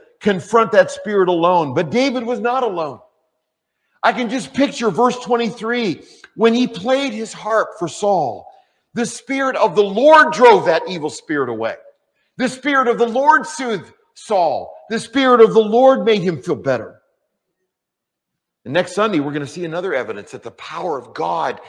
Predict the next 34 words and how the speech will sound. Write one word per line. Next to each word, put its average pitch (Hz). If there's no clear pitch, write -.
had 143
come 165
upon 151
David's 135
life. 156
One 185
of 175
the 165
best 208
known 208
stories 202
in 185
all 185
the 175
Bible. 160
And 123
I 139
won't 185
steal 175
all 170
your 151
thunder 160
there, 135
Pastor 131
Mike, 131
with 135
the 120
chapter 165
seventeen. 156
But 190
again, 196
I 190
would 196
argue 170